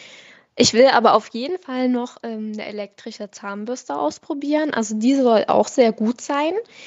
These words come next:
Pinsel will ich auf jeden Fall noch ausprobieren. Und ich finde, es gibt halt,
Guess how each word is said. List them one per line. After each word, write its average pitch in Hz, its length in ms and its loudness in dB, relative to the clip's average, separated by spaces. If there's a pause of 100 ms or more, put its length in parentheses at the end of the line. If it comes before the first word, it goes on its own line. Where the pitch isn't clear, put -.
(240)
Pinsel 269 460 4
will 330 160 4
ich - 180 -2
auf 285 140 0
jeden 294 260 2
Fall 269 200 -4
noch 269 160 -4
ausprobieren. 254 600 -2 (100)
Und 220 160 0
ich - 100 -6
finde, 254 220 2 (320)
es - 160 -8
gibt - 240 -2
halt, 226 400 2